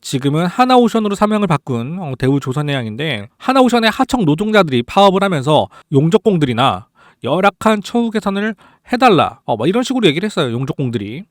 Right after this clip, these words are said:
자, 그런데, 어, 이게 요청이 안 받아지니까 한 달이 넘게 파업을 해버립니다. 자, 그러니까 하나오션 측에서는 해외라든지 국내라든지 물건들 이제 수주받은 게 있을 거 아니에요. 납기일이라는 게 있을 거고, 그죠?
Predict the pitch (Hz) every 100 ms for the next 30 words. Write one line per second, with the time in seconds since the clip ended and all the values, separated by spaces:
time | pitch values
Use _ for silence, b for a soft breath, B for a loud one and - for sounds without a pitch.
0 | _ _ - - 139 - 254 196 208 117
1 | 117 - 254 285 226 - - 185 - 302
2 | 214 202 254 262 170 214 190 190 110 226
3 | 302 330 277 190 - 214 226 - - 262
4 | 220 196 180 127 104 - _ _ _ _
5 | - 233 - 294 214 - 117 139 240 233
6 | 208 185 180 170 151 196 226 b b b
7 | - 302 285 226 143 107 98 - - 190
8 | 254 247 165 123 110 143 - 143 185 262
9 | 240 165 180 226 226 226 208 151 139 -
10 | 180 107 95 127 110 131 165 147 135 127
11 | 127 120 - 117 104 117 120 104